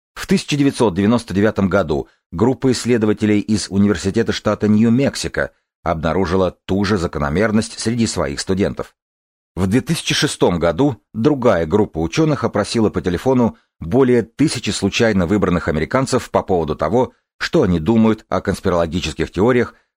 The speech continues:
произошедшего одиннадцатого сентября. И вновь меньшинство, на этот раз афроамериканцы, латиноамериканцы и американцы азиатского происхождения, как правило, с большей вероятностью верили теориям заговора,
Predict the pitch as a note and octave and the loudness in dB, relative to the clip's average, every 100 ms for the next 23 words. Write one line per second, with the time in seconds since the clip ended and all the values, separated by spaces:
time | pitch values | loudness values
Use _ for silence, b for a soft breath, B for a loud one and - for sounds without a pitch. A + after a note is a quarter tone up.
0 | - A2+ E2+ D#2+ C3 A#2 A#2+ A2 G2+ D#2+ | -2 0 2 0 -2 -2 0 0 0 0
1 | D#2 E2 D#2+ E2 E2+ E2+ D#2 C2+ _ _ | -2 -4 -4 -2 -2 0 -2 -4 _ _
2 | _ _ _ _ - D3 D#3 C3 D#3+ A2+ | _ _ _ _ -4 0 2 2 2 2
3 | - - E2 E2 - F3+ - F2 D2+ _ | -2 -6 -2 0 2 0 0 -2 -4 _
4 | _ - A2+ A#2+ A#2+ A2+ A2 - - B2+ | _ 0 2 2 0 0 0 -4 -2 -2
5 | - B2 C3 D3 B2 D#2 - D#2+ F#2+ A2 | 0 0 0 0 0 -2 -2 -2 -2 0
6 | G#2 G2 G2+ A#2+ A2+ A2 b b - G#2+ | 0 0 0 -2 0 -2 b b -2 2
7 | A2 A2 - C3 - A2 G#2 A#2 A2+ - | 2 2 0 -2 0 0 2 0 0 0
8 | A2+ A2 A#2+ - C#3+ B2+ A#2+ D#2 D2 - | -2 0 -2 0 -2 0 0 0 -2 -6
9 | _ _ _ - D#2+ - E2+ F2+ G#2+ A2 | _ _ _ -6 -6 -4 -2 0 2 0
10 | G2 _ F#2 F2+ G2+ C3 D#2+ D#2 C#2+ C2+ | 0 _ -6 -2 2 0 0 -4 -4 -2
11 | A2 A#2 A2 A#2+ G2+ B B F2+ E2+ C3 | -2 -2 -2 0 -2 B B -2 0 2
12 | C#3 B2 G#2 F#2+ F2 D2 C#2+ G#2 A2 A2+ | 2 0 2 2 2 0 0 0 2 0
13 | G#2+ | -2